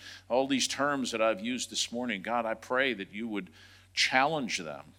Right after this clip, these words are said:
with the reality of their sinfulness before you as a holy God. And I pray that they would turn from their sin, that they would believe in the gospel, that Jesus came and died and was buried and literally came back to life again on the third day, and that they would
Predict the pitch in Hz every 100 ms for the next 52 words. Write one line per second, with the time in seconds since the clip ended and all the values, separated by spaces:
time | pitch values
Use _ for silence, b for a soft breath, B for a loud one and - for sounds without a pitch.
0 | - 104 - 110 104 104 113 139 143 110
1 | 107 101 95 101 117 123 - 151 135 117
2 | 98 95 - 107 - 110 101 107 135 101
3 | 95 87 90 107 104 101 87 98 104 87
4 | 87 92 - 110 135 98 95 98 90 90
5 | - 110 123 - 117 107 101 - 127 160
6 | 185 B B B B B B 110 101 107
7 | 110 107 107 98 - - _ 98 117 120
8 | 131 147 131 127 117 127 147 - 208 180
9 | 110 110 131 - 104 - - 143 147 180
10 | 190 104 98 113 104 123 185 170 120 113
11 | - 95 117 127 175 180 104 104 104 98
12 | 120 151 165 160 127 - 143 131 120 131
13 | - 113 110 139 147 131 131 143 175 123
14 | 110 - 123 123 135 160 131 120 123 -
15 | 131 135 123 120